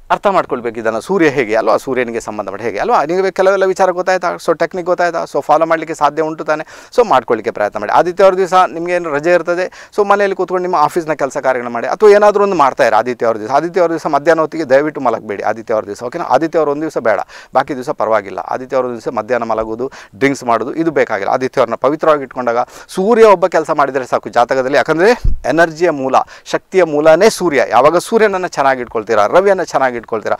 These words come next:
ಎಲ್ಲ ಗ್ರಹಗಳು ಕೂಡ ತನ್ನಿಂದಾನೇ ಕೆಲಸ ಮಾಡ್ತವೆ. ಅದಕ್ಕೆ ಸೂರ್ಯನ ಸುತ್ತ ಭೂಮಿ ಸಮೇತ, ಸೂರ್ಯನ ಸುತ್ತ ತಿರುಗುವಂಥ, ಭೂಮಿ ಸಮೇತ ತನ್ನ ಕಕ್ಷೆಯಲ್ಲಿ ತಿರುಗ್ತಾ ತಿರುಗ್ತಾ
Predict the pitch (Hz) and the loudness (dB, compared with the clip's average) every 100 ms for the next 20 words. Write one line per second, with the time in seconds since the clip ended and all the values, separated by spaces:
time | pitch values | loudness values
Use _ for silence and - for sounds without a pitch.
0 | - - 110 131 143 135 127 123 123 117 | -8 -4 0 4 4 2 -4 -6 -8 -8
1 | 110 123 120 120 113 104 110 104 104 110 | -6 -4 -4 -4 -6 -6 -4 -4 -2 -4
2 | 127 160 - 139 143 143 147 - 160 151 | 0 -2 -2 -4 -4 -4 -6 -4 -2 -2
3 | 120 143 139 131 160 185 196 180 156 147 | -4 -8 -6 -4 0 0 0 -2 -2 -2
4 | 139 135 127 120 117 113 107 107 131 135 | -4 -8 -8 -8 -6 -6 -6 -6 -8 -4
5 | 143 160 185 214 - - 139 147 156 139 | -4 0 0 -2 -6 -2 0 2 0 -2
6 | - 139 139 135 131 139 135 143 139 180 | -2 -2 -2 -6 -6 -2 -2 -4 -2 2